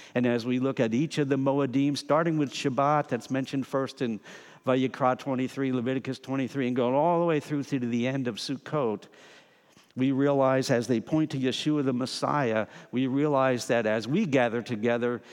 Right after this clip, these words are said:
we gather for a different reason than perhaps those who don't know Messiah. He invites us, the Lord invites us to partake of them,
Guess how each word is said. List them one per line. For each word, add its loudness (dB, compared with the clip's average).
we 0
gather 2
for 0
a 0
different -2
reason 0
than -2
perhaps -4
those -2
who -4
don't -4
know -6
Messiah. -10
He 0
invites 0
us, 2
the -4
Lord 2
invites 0
us -4
to -6
partake -4
of -4
them, -10